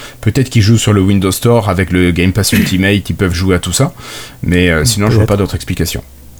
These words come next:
Speaker 2: Peut-être. Après, c'est vrai que c'est un pourcentage et pas un nombre absolu.
Speaker 1: C'est ça.
Speaker 2: Donc, ça veut
Speaker 1: C'est
Speaker 2: dire
Speaker 1: pour ça que je te
Speaker 2: peut-être qu'il y
Speaker 1: dis
Speaker 2: a
Speaker 1: peut-être que, ouais.
Speaker 2: Peut-être qu'il y a beaucoup, en fait, ce, qu'il y a des, il y a eu plus de joueurs Windows dix, par exemple, que le mois dernier, mais qu'il y a eu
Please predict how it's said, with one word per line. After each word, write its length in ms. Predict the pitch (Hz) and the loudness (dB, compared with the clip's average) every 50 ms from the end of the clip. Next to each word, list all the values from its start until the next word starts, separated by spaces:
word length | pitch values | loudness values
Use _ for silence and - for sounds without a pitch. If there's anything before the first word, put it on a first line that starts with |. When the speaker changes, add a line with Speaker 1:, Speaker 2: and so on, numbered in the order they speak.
| - - - - | -20 -18 -6 -4
Speaker 2:
Peut-être. 260 | 139 123 - 131 - | -2 0 0 0 0
Après, 220 | 147 131 131 147 | 0 0 0 0
c'est 100 | 135 - | 2 2
vrai 120 | 139 147 131 | 0 0 0
que 40 | |
c'est 100 | - - | 0 0
un 120 | 127 120 113 | 0 0 0
pourcentage 580 | - - 123 - 127 117 110 - 143 143 123 | 0 -2 -2 0 0 0 0 2 0 0 0
et 60 | 117 110 | -2 -2
pas 160 | - 131 127 | 0 0 2
un 200 | 123 120 120 117 | 2 2 2 2
nombre 240 | 123 135 135 127 123 | 0 0 0 0 0
absolu. 380 | 120 - - 127 120 113 107 110 - - - - - - - - - - - - - - - - - - | 0 0 -2 -2 -2 -2 -4 -6 -10 -18 -20 -20 -20 -20 -20 -20 -20 -20 -20 -20 -20 -20 -20 -20 -20 -12
Speaker 1:
C'est 140 | - - 139 | -4 -2 -2
ça. 160 | 135 - 120 | 0 0 0
Speaker 2:
Donc, 160 | - 123 113 - | 0 -2 -2 0
ça 80 | 135 | 0
veut 60 | 127 | 2
Speaker 1:
C'est 40 | 123 | 2
Speaker 2:
dire 60 | 117 | 2
Speaker 1:
pour 100 | 117 127 | 2 0
ça 120 | 127 - - | 0 0 0
que 40 | 151 | 0
je 60 | - | 0
te 60 | 135 | 0
Speaker 2:
peut-être 0 | |
qu'il 80 | 120 131 | 2 2
y 100 | 123 117 | 2 2
Speaker 1:
dis 60 | 120 | 0
Speaker 2:
a 20 | 120 | 0
Speaker 1:
peut-être 300 | - 135 131 - - - | 0 0 -2 -2 -4 -4
que, 260 | - 107 95 87 80 87 - - - - - - | -2 -2 -2 -2 -4 -6 -10 -14 -20 -20 -14 -10
ouais. 100 | - 78 - - - | -10 -10 -10 -6 -4
Speaker 2:
Peut-être 160 | 135 135 135 | -4 -2 0
qu'il 100 | - 123 | -2 -2
y 40 | 110 | 0
a 20 | |
beaucoup, 320 | 113 131 127 - 156 147 147 | -2 -2 -2 -2 -2 -2 -2
en 60 | 120 | -2
fait, 160 | 123 - 117 - | -2 -4 -4 -8
ce, 240 | - - - - 123 | -12 -14 -10 -8 -8
qu'il 240 | 110 - - 117 | -8 -6 -4 -4
y 40 | 110 | -2
a 60 | 107 | -2
des, 340 | 101 107 107 104 104 104 104 104 | -2 -4 -4 -4 -2 -4 -4 -4
il 60 | 101 | -4
y 40 | 110 | -4
a 40 | |
eu 80 | 107 104 | -6 -6
plus 220 | 101 - 131 127 | -4 -4 -4 -4
de 400 | 113 113 110 104 104 104 104 107 | -2 -2 -2 -2 -2 -2 -4 -6
joueurs 280 | 101 95 107 117 117 110 | -6 -2 0 0 2 2
Windows 200 | 113 113 110 113 | 2 0 0 0
dix, 280 | 110 104 117 117 - - | 0 -2 -2 -4 -4 -6
par 140 | - 110 107 | -6 -4 -4
exemple, 160 | 107 110 107 | -2 -4 -4
que 80 | - 110 | -4 -4
le 80 | 101 | -2
mois 100 | 101 107 | -2 -2
dernier, 320 | 107 104 104 110 127 143 143 | 0 0 0 0 0 0 0
mais 140 | 123 110 | 0 -2
qu'il 100 | 101 107 | -2 -2
y 40 | 107 | -4
a 40 | |
eu 40 | 104 | -4